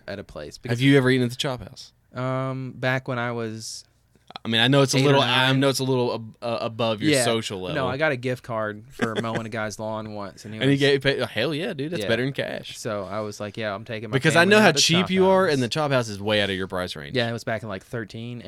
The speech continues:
Speaker 2: For,
Speaker 1: and
Speaker 2: for two people, it's, like, sixty bucks.
Speaker 1: Yeah, that's a lot of money
Speaker 2: <laughs>
Speaker 1: for one fi-, uh,
Speaker 2: Well, I say two. I mean,
Speaker 1: one meal?
Speaker 2: two. No, a meal per person and an appetizer.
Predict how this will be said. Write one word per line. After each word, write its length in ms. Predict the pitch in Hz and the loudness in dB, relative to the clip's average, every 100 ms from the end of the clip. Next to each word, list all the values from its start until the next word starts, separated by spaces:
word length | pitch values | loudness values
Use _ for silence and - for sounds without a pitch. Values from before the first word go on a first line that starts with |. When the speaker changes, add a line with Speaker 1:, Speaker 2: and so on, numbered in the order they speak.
| 110 | -8
Speaker 2:
For, 100 | 113 | -6
Speaker 1:
and 380 | 104 104 104 104 | -6 -10 -18 -12
Speaker 2:
for 120 | 160 | -10
two 180 | 156 226 | -4 -2
people, 240 | 226 202 | -2 -4
it's, 140 | 170 - | -4 -6
like, 180 | 160 143 | -8 -8
sixty 300 | 147 143 127 | -10 -10 -10
bucks. 420 | 147 - - - - | -10 -12 -18 -20 -10
Speaker 1:
Yeah, 120 | 104 | -8
that's 120 | 110 | -8
a 60 | 117 | -10
lot 260 | 120 120 107 | -8 -6 -6
of 60 | |
money 300 | 120 127 104 135 - | -8 -12 -8 -10 -4
Speaker 2:
<laughs> 200 | - 277 | -2 0
Speaker 1:
for 160 | 262 113 | 0 -2
one 460 | 113 110 113 120 127 | -4 -8 -8 -6 -8
fi-, 300 | - 117 110 | -8 -8 -6
uh, 160 | 98 104 | -8 -10
Speaker 2:
Well, 80 | 113 | 0
I 280 | 214 190 196 | 4 6 6
say 220 | 196 214 | 6 4
two. 280 | 175 190 185 | 4 2 4
I 60 | 196 | 4
mean, 140 | 185 | 4
Speaker 1:
one 180 | 151 151 | 2 -2
meal? 220 | 131 131 | -4 0
Speaker 2:
two. 280 | 147 254 262 | 8 8 8
No, 360 | 208 180 196 - - | 8 6 6 0 0
a 80 | |
meal 240 | 160 160 196 | 4 6 6
per 160 | - 240 | 2 -4
person 420 | 160 139 147 156 | -2 -4 -6 -8
and 140 | 131 | -6
an 80 | 139 | -4
appetizer. 600 | 165 - 120 95 95 131 | -4 -6 -10 -10 -12 -16